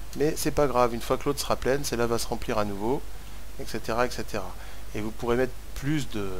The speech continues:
moulins, évidemment, pour avoir plus d'énergie. Mais l'avantage, c'est que ça en fabrique tout le temps,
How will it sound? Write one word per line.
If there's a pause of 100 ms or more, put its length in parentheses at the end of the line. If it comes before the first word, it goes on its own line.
(140)
moulins,
évidemment, (640)
pour
avoir
plus
d'énergie. (160)
Mais
l'avantage,
c'est
que
ça
en
fabrique (280)
tout
le
temps,